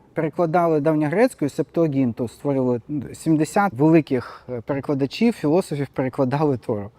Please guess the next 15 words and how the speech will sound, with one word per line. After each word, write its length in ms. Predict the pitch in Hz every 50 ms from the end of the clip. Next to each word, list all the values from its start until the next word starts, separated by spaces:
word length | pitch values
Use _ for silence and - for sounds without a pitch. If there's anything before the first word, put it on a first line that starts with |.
| _ _ _ - - _ -
Коли 160 | - 165 175
вони 180 | 180 196 202 175
закінчили, 680 | 175 180 - 196 185 165 - - 262 294 269 208 151
по 140 | - 170 151
легенді, 460 | 151 143 135 170 208 233 208 170 139
зникло 320 | 123 147 165 - - 165
світло 500 | - - - 147 147 131 - 117 107 104 -
на 200 | - 123 131 123
землі, 420 | 113 135 127 120 110 110 104 98 -
тому 240 | - 143 135 147 170
що 120 | - -
було 180 | 147 165 180 185
втрачено 680 | 165 - - - 180 185 196 196 - - 175 156 151 143
купу 320 | - - 160 - - 143
смислів 520 | - - 151 175 180 - - - 139 107